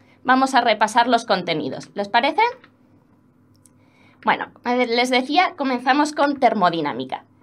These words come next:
¿Recuerdan algo sobre este tema? ¿Saben más o menos cuál, cuál es la utilidad de la termodinámica?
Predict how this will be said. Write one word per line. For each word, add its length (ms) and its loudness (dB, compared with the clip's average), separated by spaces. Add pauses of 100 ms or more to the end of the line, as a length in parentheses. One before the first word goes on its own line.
(1080)
¿Recuerdan 540 2
algo 260 4
sobre 580 0
este 260 -2
tema? 500 0 (140)
¿Saben 400 -2 (100)
más 180 -6
o 60 -4
menos 240 0
cuál, 300 2
cuál 200 2
es 80 -4
la 140 4
utilidad 560 0
de 100 -4
la 140 2
termodinámica? 800 -2